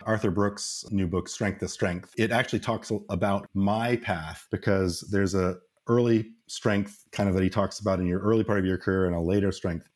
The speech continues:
Basically, in the early part, problem solving, dynamic kind of,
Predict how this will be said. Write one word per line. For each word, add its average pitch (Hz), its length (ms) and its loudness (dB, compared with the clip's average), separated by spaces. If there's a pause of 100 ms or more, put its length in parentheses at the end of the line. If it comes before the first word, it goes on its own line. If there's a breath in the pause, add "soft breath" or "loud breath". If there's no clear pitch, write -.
Basically, 107 580 2
in 95 80 0
the 95 120 0
early 110 240 4
part, 92 460 -2
problem 101 360 2
solving, 92 400 0
dynamic 90 760 0 (140)
kind 92 240 -2
of, 82 140 -2